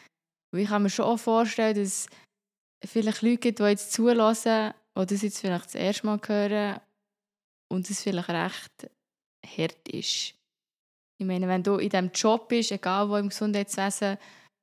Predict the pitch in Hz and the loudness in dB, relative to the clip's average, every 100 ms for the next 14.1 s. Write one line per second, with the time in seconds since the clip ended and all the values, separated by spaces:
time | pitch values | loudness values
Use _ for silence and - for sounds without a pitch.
0 | _ - 202 202 - 208 202 214 208 - | _ 4 4 4 2 2 0 -2 -6 -4
1 | 208 - 208 214 214 - - - _ _ | -4 0 0 0 0 -4 -8 -14 _ _
2 | - - 202 202 185 196 - 190 - 190 | -20 -8 -2 2 2 0 -6 -8 -4 -4
3 | 185 190 190 - 190 - 208 - - 214 | -2 -4 -2 -2 -4 -2 -4 -4 -6 -4
4 | - 214 233 208 - - - 180 185 185 | 0 4 4 4 2 -2 -2 -2 0 0
5 | 180 - - - - _ _ _ _ _ | -2 -6 -18 -20 -20 _ _ _ _ _
6 | - 208 208 - - - 214 - 220 208 | -2 0 0 -2 -14 -10 -8 2 4 6
7 | 226 202 202 - - 214 220 208 214 196 | 4 2 2 2 2 4 2 2 0 0
8 | 202 190 175 180 185 185 165 165 185 - | 0 0 0 -2 -4 -4 -4 -6 -8 -6
9 | 170 160 - - - - - - - - | -6 -6 -6 -8 -8 -8 -8 -10 -12 -20
10 | - - _ _ 196 190 233 240 - 233 | -20 -20 _ _ -4 -2 0 2 4 4
11 | 240 - - _ - - 214 208 202 208 | 2 0 -10 _ -6 0 2 2 2 4
12 | 247 247 233 226 202 190 202 208 233 - | 2 2 2 2 0 0 0 0 -2 -6
13 | - - 180 208 262 349 - - 190 185 | -4 -2 0 0 2 2 0 -2 0 2